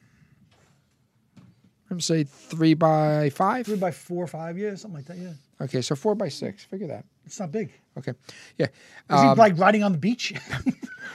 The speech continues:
Speaker 2: Right.
Speaker 1: That was my point. I said to him, I said, "So you mean to tell me," now I've done electronic billboards.
Speaker 2: Mm-hmm.
Speaker 1: During the day, if the light is shining against it, you can't see the ad.
Speaker 2: Nope.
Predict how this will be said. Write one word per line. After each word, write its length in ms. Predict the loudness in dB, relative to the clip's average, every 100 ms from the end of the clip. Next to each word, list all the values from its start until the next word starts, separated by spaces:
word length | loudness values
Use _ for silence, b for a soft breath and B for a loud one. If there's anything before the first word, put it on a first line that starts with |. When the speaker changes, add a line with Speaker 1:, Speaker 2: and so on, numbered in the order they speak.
| B
Speaker 2:
Right. 140 | 0
Speaker 1:
That 220 | 6 8 10
was 100 | 10
my 100 | 8
point. 340 | 8 6 4 B B B B
I 140 | 2
said 300 | 6 6 8
to 100 | 8
him, 140 | 8 8
I 80 | 8
said, 320 | 8 6 6 B B B B
"So 140 | 6
you 140 | 6
mean 160 | 6 4
to 80 | 4
tell 260 | 6 6 6
me," 100 | 4
now 120 | 4
I've 140 | 6
done 140 | 6 8
electronic 560 | 6 4 2 -2 -2
billboards. 560 | 0 -2 0 -6 -6 -6
Speaker 2:
Mm-hmm. 200 | -4 -6 -8 b b b b b b b _ _ _ _ 0
Speaker 1:
During 280 | 4 6 4
the 80 | 2
day, 520 | 4 4 4 -2 -16 _ _ _ _ _ _ _ _ _ -2
if 160 | 0
the 100 | 0
light 300 | 0 2 2
is 80 | 2
shining 440 | 0 0 0 0 -6
against 420 | -4 -6 -4 -4
it, 160 | -4 -4
you 140 | -8
can't 260 | -4 -2 -2
see 200 | -4 -4
the 220 | -4 -2
ad. 200 | -2 -4
Speaker 2:
Nope. 140 | -10